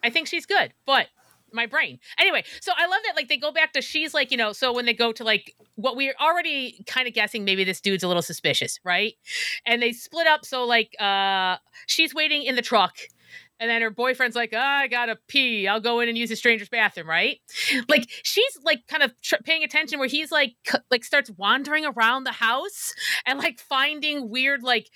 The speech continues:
uh, dissected stuff in, like, embalming fluid, and he still doesn't have the wherewithal to go, "Hey, maybe I should, like, go back out 'cause, like, my girlfriend's out there and also this is terrifying."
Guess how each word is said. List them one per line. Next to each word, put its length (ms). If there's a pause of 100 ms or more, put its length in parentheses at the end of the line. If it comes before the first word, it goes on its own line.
(360)
uh, 380
dissected 680
stuff 460
in, 120
like, 140
embalming 480
fluid, 460
and 120
he 160
still 440
doesn't 400
have 320 (360)
the 140
wherewithal 540
to 80
go, 200 (180)
"Hey, 140
maybe 220
I 60
should, 100
like, 160
go 240 (140)
back 240
out 400
'cause, 260 (220)
like, 160
my 80
girlfriend's 480
out 180
there 80
and 80
also 220
this 120
is 100
terrifying." 600